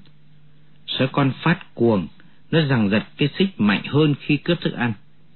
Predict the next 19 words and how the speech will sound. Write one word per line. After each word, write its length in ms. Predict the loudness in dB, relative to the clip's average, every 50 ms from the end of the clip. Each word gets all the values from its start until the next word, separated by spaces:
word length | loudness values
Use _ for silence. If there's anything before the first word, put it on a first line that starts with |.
| -20 -20 -20 -20 -20 -20 -20 -20 -20 -20 -20 -20 -20 -20 -20 -10 -4 -2
Cái 100 | -2 0 0
xích 140 | -2 -2 -2 -4 -2
siết 140 | -2 -2 -2 -2 -4
chặt 160 | -4 -4 -4 -4 -6
vào 120 | -6 -6
cổ, 360 | -4 -4 -2 -2 -2 -4 -6 -12 -16 -6
khiến 220 | -2 0 2 2
nó 80 | 2 0 -2
thè 220 | -2 0 0 2 2
lưỡi 220 | 2 0 0 -2 -2
thở 220 | -2 -2 -2 -2
phì 260 | -2 -2 -2 -2 -2
phò. 360 | -2 -4 -6 -6 -6 -8 -10 -14 -18 -20 -20 -20 -20 -20 -20 -20 -20 -20 -20 -20 -20 -20 -20 -20 -20 -20 -20 -20 -20 -20 -20 -20 -20 -20 -20 -20 -20 -20 -14 -2
Con 160 | 0 2 2 2 0 0
sói 100 | 2 2
mẹ 280 | 2 2 2 0 -2 -4
lại 160 | -6 -6 -6 -6 -2
tru 240 | 2 2 2 2 0 0
thê 200 | 0 0 0 0